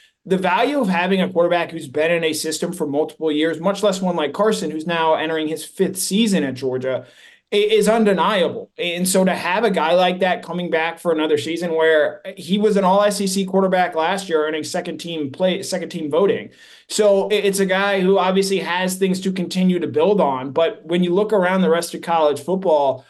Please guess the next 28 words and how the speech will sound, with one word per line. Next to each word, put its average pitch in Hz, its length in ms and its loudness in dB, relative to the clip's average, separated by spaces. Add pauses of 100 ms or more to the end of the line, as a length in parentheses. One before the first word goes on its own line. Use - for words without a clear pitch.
(260)
uh, - 100 -4
Quinn 196 380 0
Ewers 202 340 2
hasn't 180 260 0
exactly 165 520 -2
inspired 156 500 0
a 151 60 2
ton 156 180 -4
of 143 80 -8
confidence 147 580 -6
of 127 140 -8
late. 123 220 -6
There's, 139 220 -4
I 156 300 -2
think, 165 200 -6
understandably 165 720 -2
some 151 200 -8
questions 151 400 -6
about 151 240 -2
how 143 120 -2
Jalen 147 360 -2
Milroe 143 380 2
is 131 120 2
going 143 320 -4
to 131 120 2
adapt, 143 420 -2
especially 156 420 -4
given 151 400 -4